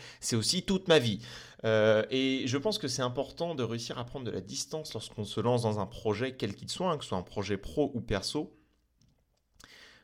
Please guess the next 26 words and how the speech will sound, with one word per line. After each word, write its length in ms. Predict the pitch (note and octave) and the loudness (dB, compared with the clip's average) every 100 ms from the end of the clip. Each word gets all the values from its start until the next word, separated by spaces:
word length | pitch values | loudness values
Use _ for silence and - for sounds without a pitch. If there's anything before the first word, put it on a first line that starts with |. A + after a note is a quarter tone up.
| - | -4
pour 200 | E3 - | -4 -2
plusieurs 320 | G3 F#3 F#3 | -2 2 4
raisons. 300 | C#3 A#2 F2 - - | 2 -2 -6 -6 4
Alors 260 | A#2+ C3 | 6 6
pour 140 | - D#3 | 4 -2
vous, 260 | E3 E3+ | -4 -8
pour 260 | - D#3 D3 | -6 -6 -4
vous 300 | C#3 D#3 F#3+ | -6 -4 -2
aider 160 | G3+ | 4
à 100 | A3 | 4
prendre 240 | C3 - D#3 | 4 2 2
de 60 | |
la 80 | B2+ | 2
distance, 540 | B2 C#3+ - F3+ F#3 A2+ | 2 -2 -2 0 0 -2
essayer 200 | - C3 | -2 -4
de 60 | |
comprendre 320 | C3 C3+ D#3 | -6 -2 0
un 60 | C3+ | 0
petit 160 | B2 A#2+ | -2 -4
peu 200 | C3+ C3 | -4 -4
plus 200 | D#3 D#3 | -6 -6
ce 100 | - | -6
que 80 | |
je 100 | G2 | -6
vous 100 | F#2+ | -2
raconte, 440 | F#2+ F#2+ D#3 F3+ | 0 0 -2 -4